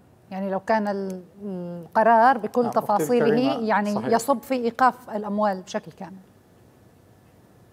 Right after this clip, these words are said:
Speaker 2: نعم، القرار مبدئيًا صدر وهو يعني قيد التنفيذ، ويعتبر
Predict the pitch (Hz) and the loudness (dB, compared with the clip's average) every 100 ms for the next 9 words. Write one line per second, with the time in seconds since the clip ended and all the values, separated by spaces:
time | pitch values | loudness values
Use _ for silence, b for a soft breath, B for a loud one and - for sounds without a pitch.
0 | _ - _ _ _ _ _ _ _ _ | _ -20 _ _ _ _ _ _ _ _
1 | B B _ 156 120 110 - - 165 160 | B B _ -4 -2 -4 -4 -2 0 0
2 | - 156 160 147 139 135 147 135 117 117 | 2 6 6 4 0 0 0 0 0 0
3 | 110 110 139 131 113 110 107 110 107 - | 2 2 0 -2 -2 -2 0 -2 -6 -10
4 | - 101 104 104 104 104 107 107 b b | -8 -6 -6 -8 -8 -8 -8 -12 b b
5 | b b 135 127 113 107 98 101 110 107 | b b 0 2 2 -2 -4 -2 -2 -2
6 | - 113 104 127 123 156 147 123 123 117 | -2 -6 -4 -6 -2 -4 0 2 2 0
7 | 107 107 101 101 | -2 -2 -2 -4